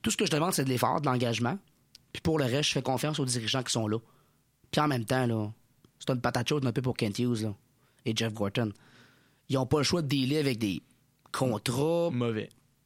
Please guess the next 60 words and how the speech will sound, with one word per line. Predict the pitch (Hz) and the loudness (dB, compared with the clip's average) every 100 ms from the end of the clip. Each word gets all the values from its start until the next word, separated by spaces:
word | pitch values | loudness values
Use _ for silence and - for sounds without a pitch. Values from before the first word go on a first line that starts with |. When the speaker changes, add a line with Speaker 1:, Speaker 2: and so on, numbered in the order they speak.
| - | -2
Speaker 1:
Ben, | 117 | 0
des | 113 151 | 0 0
mauvais | 175 170 143 196 | 2 2 2 2
contrats, | 165 139 170 | 2 4 2
tu | - | 2
Speaker 2:
Ben, | 143 | 2
Speaker 1:
l'as | |
Speaker 2:
c'est | 139 | 2
Speaker 1:
bien | 143 | 2
Speaker 2:
ça. | 131 | 2
Speaker 1:
dit. | 120 202 - | 0 -2 -2
Speaker 2:
Ouais. | 123 - - - - _ _ _ _ _ _ | -4 -4 -12 -20 -20 _ _ _ _ _ _
Speaker 1:
Mais | 135 | -2
en | 107 | 0
même | 117 101 | 0 -2
temps, | 131 170 147 120 - _ _ - | -2 0 -2 -4 -12 _ _ -2
quand | 156 160 | 0 2
on | |
va | 156 | 0
être | 151 | 0
débarrassé | 135 120 123 | 0 0 0
de | 165 | -2
ces | 139 | -2
contrats-là, | 131 120 120 147 165 - - | -2 0 0 0 -2 -6 -10
on | 110 | -4
chialera | - 123 113 | 0 0 0
plus, | 113 156 | -2 -2
là. | 147 143 - | -4 -6 -2
Comprends-tu ? | 123 110 - - - | 0 0 -4 -10 -8
Speaker 2:
Ouais, | 139 | -8
c'est | 127 123 | -8 -6
ça. | 131 | -2
Speaker 1:
Présentement, | 151 160 - 196 | 2 2 2 0
c'est, | 156 | 0
c'est | 139 | 0
un, | 156 | 0
c'est | - | 0
comme | 185 175 | 0 0
un | |
passage | 151 131 170 160 | 2 2 2 0
obligatoire. | 139 127 110 120 - - - | 0 0 0 0 -2 -10 -6
Speaker 2:
Ah, | 139 | -4
ben | 117 | -2
oui, | 110 117 | -4 -4
non, | 143 151 | -4 -4
c'est | 127 | -4
ça. | 160 151 - - | -4 -6 -8 -8
Parce | 135 | -4
que, | 147 | -2
tu | |
sais, | 190 | 0
en | 160 | 0
plus, | 156 196 - | -2 -4 -4
justement, | 127 131 147 139 | -4 -4 -2 -2
le | 123 | 0
fait | 185 | -2
qu'on | 185 143 | -2 -4
soit | 170 147 | -2 -2
en | |
reconstruction, | 131 143 135 120 - 135 180 | -4 -6 -6 -6 -6 -6 -6